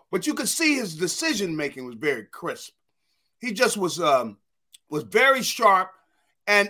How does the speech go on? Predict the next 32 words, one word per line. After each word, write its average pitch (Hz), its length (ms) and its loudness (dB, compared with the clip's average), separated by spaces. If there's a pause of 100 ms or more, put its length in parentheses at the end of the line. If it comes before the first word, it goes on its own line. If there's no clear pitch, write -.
and 208 120 -2
you 233 120 -4
can 208 140 -2
see 240 440 0
that 196 260 0
the 175 120 -2
sharper 254 500 2
he 190 160 -4
gets, 151 540 -2 (680)
the 180 100 0
better 226 280 6
you 196 180 2
see 202 380 -4 (360)
what 202 300 2
kind 233 180 2
of 190 100 -4
athlete 190 420 2
he 131 100 -8
is. 113 160 -8
He's 254 220 -8
a 254 40 -8
very 254 280 2
good 175 180 -2
athlete. 147 380 -4
I 127 40 -10
mean, 143 140 -8
he's 127 120 -14
big, 226 560 2 (340)
and 180 160 0
he 190 60 -4
can 139 260 -8
run. 185 420 -2